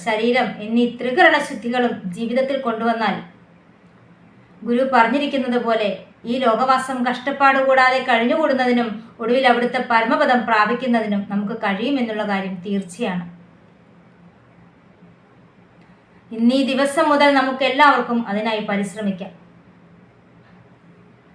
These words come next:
നമ്മുടെ വാക്കുകളും മനസ്സും ശരീരവും ശുദ്ധമാക്കിക്കൊണ്ട് അത് നമുക്ക് കാട്ടിത്തന്ന ശ്രീനാരായണ ഗുരുവിനെ ശരണമാക്കിക്കൊണ്ട്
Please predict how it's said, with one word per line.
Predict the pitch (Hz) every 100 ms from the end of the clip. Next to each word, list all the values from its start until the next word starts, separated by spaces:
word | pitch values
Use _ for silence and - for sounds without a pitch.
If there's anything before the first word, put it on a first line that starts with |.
| - -
നമ്മുടെ | 269 320 349 330
വാക്കുകളും | 311 320 339 311 240 - 226
മനസ്സും | 247 277 - 311 240 -
ശരീരവും | 247 226 277 294 277 -
ശുദ്ധമാക്കിക്കൊണ്ട് | 247 - - 302 240 240 226 208 185 - - - - 208
അത് | 233 254
നമുക്ക് | 247 254 285
കാട്ടിത്തന്ന | 247 226 294 302 285 262
ശ്രീനാരായണ | - 240 226 254 302 302 277 254
ഗുരുവിനെ | 247 247 247 247
ശരണമാക്കിക്കൊണ്ട് | 233 247 311 254 240 - 214 190